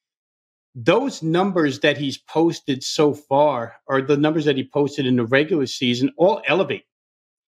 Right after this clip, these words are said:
when he's at home. At home this year, he's been a better player, twenty-five point seven points per game, forty percent from three. Um, at home in the playoffs, he's averaging forty-one point four percent from three. So the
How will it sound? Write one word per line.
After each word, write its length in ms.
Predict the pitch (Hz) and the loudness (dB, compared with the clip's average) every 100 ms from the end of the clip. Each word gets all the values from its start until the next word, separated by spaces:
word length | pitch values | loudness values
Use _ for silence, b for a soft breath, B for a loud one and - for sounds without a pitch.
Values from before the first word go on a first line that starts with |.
| _ - | _ -4
when 180 | 135 | -2
he's 260 | 143 151 131 | -2 -4 -2
at 140 | 127 | -2
home. 460 | - 131 151 123 101 | -2 0 0 0 -4
At 220 | 143 160 | -2 -2
home 320 | 135 156 214 147 | 0 0 0 0
this 240 | 117 - | -2 -2
year, 100 | 127 | -2
he's 220 | 127 127 | -2 -2
been 180 | 135 131 | 0 0
a 60 | 120 | 0
better 240 | 131 143 | 0 -2
player, 340 | - 139 151 | -2 -2 0
twenty-five 600 | - 123 131 131 131 123 - | -2 -2 -2 0 0 0 -2
point 220 | 139 - | -6 -4
seven 340 | - 131 127 | -4 -2 -4
points 300 | 113 127 120 | -2 -2 -2
per 180 | - 110 | -4 -8
game, 500 | 98 143 147 147 120 - | 2 4 4 -2 -6 -4
forty 300 | 135 151 147 | -2 0 -2
percent 500 | 139 127 - 135 127 - | -6 -8 -2 -2 -2 -4
from 300 | 135 117 113 | -2 -2 -6
three. 540 | 104 147 165 156 151 - _ _ _ _ | -2 2 4 2 0 -8 _ _ _ _
Um, 280 | 131 127 135 131 | 2 2 0 2
at 160 | 165 127 | 2 2
home 400 | 143 196 214 147 | 0 0 0 0
in 80 | |
the 80 | 147 | -2
playoffs, 420 | - 160 208 170 | -2 0 2 0
he's 160 | 151 147 | -2 0
averaging 380 | 160 170 180 160 | 0 0 -2 -2
forty-one 540 | 180 180 175 185 180 | 0 2 2 2 0
point 260 | - 202 151 - | -2 -2 -4 -4
four 380 | 190 214 202 - _ _ _ - | 0 0 -2 -10 _ _ _ -10
percent 600 | - 131 - 135 127 - | -4 -4 -2 -2 -2 -6
from 480 | - 143 139 123 - | -6 0 0 0 -6
three. 400 | 127 139 127 117 | -4 0 2 0
So 280 | - 139 131 | 0 2 4
the 160 | 147 | 2